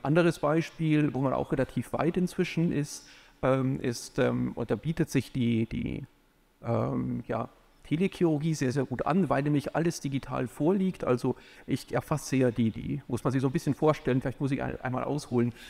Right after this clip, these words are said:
das muss man sich so vorstellen wie beim Computerspiel. Also der Operateur sitzt an einer Konsole, die Handbewegungen werden abgegriffen, die Fingerbewegungen werden abgegriffen,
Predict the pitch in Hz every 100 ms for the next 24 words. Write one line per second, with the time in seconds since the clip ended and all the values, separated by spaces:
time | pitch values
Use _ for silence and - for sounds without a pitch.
0 | - 127 156 151 143 135 117 131 143 143
1 | - 147 131 135 123 - 143 165 160 131
2 | - 120 117 123 131 123 120 - 120 -
3 | 156 147 151 - - 135 - 123 - 123
4 | 120 180 185 185 - - 131 123 170 -
5 | 151 151 147 156 147 127 127 - - -
6 | 147 151 - 139 - 156 170 151 147 147
7 | 139 139 139 139 - - 139 127 131 -
8 | 135